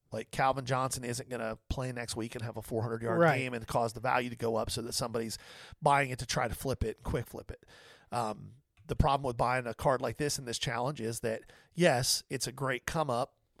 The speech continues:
Speaker 1: as far as value goes. However, it might take a little bit longer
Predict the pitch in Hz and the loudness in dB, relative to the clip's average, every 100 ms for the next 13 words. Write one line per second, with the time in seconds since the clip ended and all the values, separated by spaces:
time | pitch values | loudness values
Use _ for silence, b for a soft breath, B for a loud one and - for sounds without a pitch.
0 | - - - 123 123 135 147 160 123 120 | -10 -4 0 0 2 4 4 4 2 -2
1 | 113 107 117 - 131 120 123 123 113 139 | -2 -2 -6 -4 0 0 0 -4 -6 -6
2 | 143 151 135 127 127 120 - 123 123 120 | -4 -4 -4 -4 -4 -4 -2 2 2 2
3 | 110 113 | -4 -8